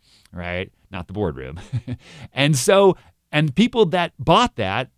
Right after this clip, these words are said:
that's called a parasocial behavior, a parasocial attachment. They got in love with this guy and said, "This guy is awesome." And so when he came out and said, "I'm gonna fix your healthcare, I'm gonna fix these trade agreements, I'm gonna fix your wages," they went, "I watched the show.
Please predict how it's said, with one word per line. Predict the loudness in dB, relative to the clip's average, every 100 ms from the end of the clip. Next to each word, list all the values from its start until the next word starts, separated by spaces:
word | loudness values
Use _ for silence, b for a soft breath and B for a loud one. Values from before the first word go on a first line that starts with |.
| _
that's | -4 -4 -2
called | -2
a | -2
parasocial | 0 0 2 0 0
behavior, | 0 0 0 0
a | 0
parasocial | 0 -2 0 -4 -2 -4
attachment. | -4 -8 -6 -6 -6 b b
They | -8 -2 2 2 0 b b -2
got | 0 0 -2
in | -2 0
love | 2 0
with | -2
this | -4
guy | -4 -4 -4
and | -2
said, | -2
"This | -2 -6
guy | -6 -4
is | -4
awesome." | -4 -2 -2 -2 -4
And | 0
so | 2
when | 4
he | 4
came | 2 -4
out | -4
and | -4
said, | -4
"I'm | -2
gonna | -2
fix | -2 -4
your | -4
healthcare, | -4 -6 -4 -4 -2
I'm | -4
gonna | -2 -4
fix | -6 -10
these | -6 -8
trade | -4 -4 -4
agreements, | -2 -2 -2 -6
I'm | -10 -6
gonna | -6
fix | -4 -8 -6
your | -4
wages," | 0 0 0 -2 -4 b
they | -2 0
went, | 2 -2 0
"I | 0
watched | 4 4 4
the | 0
show. | 2 4 4 4 0